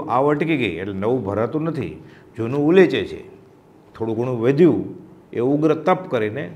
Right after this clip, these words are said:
સૂકવી નાખે છે, તાપ પડે છે, તળાવ સુકાઈ જાય કર્મ. ઉત્કૃષ્ટ સમરની પ્રાપ્તિ કરે અને ઉત્તમ ધર્મનો અનુભવ કરે. એટલે આ જીવ અજીવના ભેદ જાણવા જરૂરી છે.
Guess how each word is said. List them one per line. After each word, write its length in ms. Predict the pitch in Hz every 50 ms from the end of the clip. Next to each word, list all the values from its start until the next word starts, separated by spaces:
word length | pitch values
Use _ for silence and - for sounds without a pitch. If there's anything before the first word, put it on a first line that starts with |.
| -
સૂકવી 320 | - 185 190 185 175 160 127 110
નાખે 200 | 98 82 82 80 -
છે, 80 | 82 80 - - - - - - -
તાપ 160 | 127 120 120 - -
પડે 200 | 139 127 110 95 -
છે, 80 | 80 78 - - - - - -
તળાવ 240 | 110 110 113 113 110 110
સુકાઈ 260 | 131 143 139 127 107 92
જાય 120 | 85 78 73 -
કર્મ. 180 | 85 76 71 - - - - - - - - - - - - - - - - - _ - - - - - - - - - - -
ઉત્કૃષ્ટ 480 | - 127 135 135 135 - 170 156 - -
સમરની 380 | 147 143 151 175 190 208 196 156
પ્રાપ્તિ 300 | 165 156 135 107 - 120 104 104
કરે 120 | 110 110 107
અને 100 | 110 117 - - 123
ઉત્તમ 360 | 123 - - - - 180 180 170 131 104
ધર્મનો 380 | 117 120 123 117 120 117 110 101 98
અનુભવ 260 | 101 98 95 98 95 92 -
કરે. 180 | 113 113 98 - - - - - - - - - - - - - - - - - - - - - - - - - - - - - - - - - - - - - - - - - -
એટલે 160 | 95 104 101
આ 100 | 92 87 85
જીવ 200 | 95 104 117 127 135 135 - 98
અજીવના 380 | 95 95 107 107 110 117 104 82 85
ભેદ 180 | 107 110 104 90 98
જાણવા 280 | 101 110 113 110 98 82 95
જરૂરી 380 | 101 110 131 131 120 104 73 -
છે. 100 | 78 78